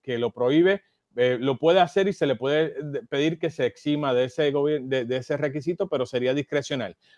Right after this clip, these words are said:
Pero si vamos a, al problema de la vacuna del covid, ya no es un requisito para poder obtener remedios migratorios en los Estados Unidos.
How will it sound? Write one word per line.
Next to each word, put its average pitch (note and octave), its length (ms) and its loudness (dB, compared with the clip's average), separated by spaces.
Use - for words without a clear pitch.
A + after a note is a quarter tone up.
Pero C#3 240 0
si B2+ 380 0
vamos F3 480 2
a, E3 180 8
al D#3+ 220 2
problema D#3+ 440 2
de D#3 120 2
la C#3 100 2
vacuna D#3+ 400 0
del D3+ 160 0
covid, F3+ 320 0
ya D3+ 480 4
no C#3+ 300 -4
es D3 180 -6
un C#3+ 100 -6
requisito C3 800 -4
para A#2 300 0
poder A#2+ 400 0
obtener A#2+ 520 -4
remedios A#2 380 -2
migratorios G#2+ 560 -6
en G#2+ 60 -10
los G2+ 100 -8
Estados G2+ 360 -8
Unidos. E2+ 440 -20